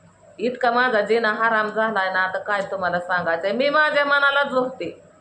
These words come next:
की देवा, मी आवीला जन्म देऊन लय चुकली या. चुकली म्हणजे सारखे त्याची, त्याच्यासाठी माझी जिंदगी खराब झाली भावा बहिणींनो. त्याने काय म्हण, त्याने काय म्हण,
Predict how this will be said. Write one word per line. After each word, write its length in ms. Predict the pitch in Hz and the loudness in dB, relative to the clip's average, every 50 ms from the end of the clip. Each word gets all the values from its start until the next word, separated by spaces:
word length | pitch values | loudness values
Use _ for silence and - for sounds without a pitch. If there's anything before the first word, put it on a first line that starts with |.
| - - - - _ - _ _ - - - - - - _ _ _ _ - | -20 -20 -20 -20 _ -20 _ _ -20 -20 -20 -20 -20 -20 _ _ _ _ -4
की 80 | 214 | -4
देवा, 360 | 208 208 269 285 294 294 294 | 0 2 2 4 4 4 4
मी 100 | 294 294 | 4 4
आवीला 400 | 285 285 294 294 294 285 277 269 | 4 4 4 6 4 4 4 4
जन्म 360 | 262 - 277 285 285 277 277 269 | 2 4 2 2 4 4 2 0
देऊन 340 | 269 277 277 277 262 254 | 0 0 0 0 0 2
लय 200 | 247 254 254 247 | 2 2 0 0
चुकली 460 | 240 - 269 - - 185 170 165 156 143 | 0 -4 -6 -6 -6 -6 -6 -4 -4 -6
या. 80 | - - - - _ _ _ _ _ _ _ _ _ - _ - _ _ - - _ - - - - - - | -8 -10 -16 -20 _ _ _ _ _ _ _ _ _ -20 _ -20 _ _ -20 -20 _ -20 -20 -20 -20 -8 -2
चुकली 340 | 277 294 294 - 320 302 320 | 0 0 0 0 0 0 2
म्हणजे 260 | 311 320 311 311 311 | 2 2 0 0 -2
सारखे 380 | 311 311 359 320 320 311 311 294 | -2 0 0 0 0 0 -2 -2
त्याची, 540 | 294 285 285 262 247 247 254 247 247 - - - _ - _ _ _ - - - - _ _ _ _ - - - _ - _ _ - | 0 0 0 2 2 0 0 0 -2 -6 -12 -18 _ -20 _ _ _ -20 -20 -20 -20 _ _ _ _ -20 -20 -20 _ -20 _ _ -2
त्याच्यासाठी 500 | 233 254 277 269 277 269 302 302 294 285 | 0 2 2 2 0 0 -2 -2 0 0
माझी 300 | 269 277 277 277 247 240 | 2 2 2 2 2 -2
जिंदगी 480 | 220 233 262 269 262 247 247 233 226 220 - | -2 -2 0 0 2 0 0 0 0 -4 -4
खराब 340 | 254 247 233 202 - - - | -4 -2 -2 -2 -2 -2 -2
झाली 260 | 196 202 196 170 156 | -2 0 0 -2 0
भावा 300 | 160 165 165 175 170 143 | 0 -2 -2 -2 -4 -6
बहिणींनो. 440 | 156 156 151 156 156 147 - - - - - _ - _ _ _ _ _ _ _ - - _ _ _ - - - - _ _ - - - - _ - - - - 143 | -6 -6 -6 -6 -10 -14 -14 -16 -20 -20 -20 _ -20 _ _ _ _ _ _ _ -20 -20 _ _ _ -20 -20 -20 -20 _ _ -20 -20 -20 -20 _ -20 -20 -20 -18 -14
त्याने 220 | 131 139 160 156 | -10 -8 -8 -6
काय 300 | - 190 180 180 180 185 | -2 0 0 2 2 0
म्हण, 360 | 185 190 185 190 190 190 185 | 0 0 0 0 0 -2 -2
त्याने 280 | 190 - 202 190 185 180 | -4 -2 -2 -2 -2 -2
काय 320 | 170 180 185 180 180 180 | -4 -2 0 0 0 0
म्हण, 300 | 185 190 185 190 185 175 | -2 -4 -4 -4 -4 -6